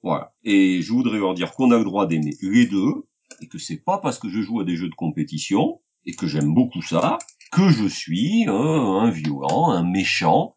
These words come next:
euh, qui veut tuer tout le monde. Et, et ce discours, il est vraiment très très fort aujourd'hui, et ça rejoint, je dirais quelque part, ça rejoint une certaine tendance, euh, je dirais une espèce de politiquement correct,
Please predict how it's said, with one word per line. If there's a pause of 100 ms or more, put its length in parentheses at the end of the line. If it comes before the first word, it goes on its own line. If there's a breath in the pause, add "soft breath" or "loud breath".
euh,
qui
veut
tuer
tout
le
monde. (140)
Et,
et
ce
discours,
il
est
vraiment (140)
très
très
fort
aujourd'hui, (140)
et
ça
rejoint, (220)
je
dirais
quelque
part,
ça
rejoint
une
certaine
tendance,
euh, (480)
je
dirais
une
espèce
de
politiquement
correct,